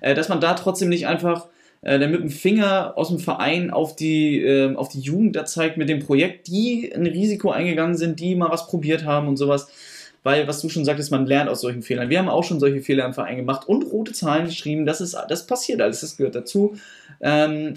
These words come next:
aber wenn wir jetzt irgendwie voll von den Kopf gestoßen worden wären und gesagt hätten, "Ihr seid jetzt nicht mehr dafür zuständig, ihr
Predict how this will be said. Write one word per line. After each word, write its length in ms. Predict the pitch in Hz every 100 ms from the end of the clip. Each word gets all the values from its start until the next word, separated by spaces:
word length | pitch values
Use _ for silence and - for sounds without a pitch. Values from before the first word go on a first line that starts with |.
| -
aber 320 | 147 151 139
wenn 200 | 139 131
wir 140 | 160
jetzt 340 | 180 175 175 -
irgendwie 440 | 151 139 143 143
voll 260 | 143 180 180
von 140 | 170
den 80 | 147
Kopf 180 | 165 -
gestoßen 480 | 135 139 135 131
worden 300 | 120 131 123
wären 220 | 127 127 123
und 100 | 120
gesagt 280 | 127 127
hätten, 240 | 143 120 117
"Ihr 200 | 180 156
seid 240 | 143 160
jetzt 180 | 151 -
nicht 180 | 151 147
mehr 380 | 147 139 135 127
dafür 300 | 123 135 135
zuständig, 640 | - 135 139 135 131 -
ihr 420 | 143 139 135 135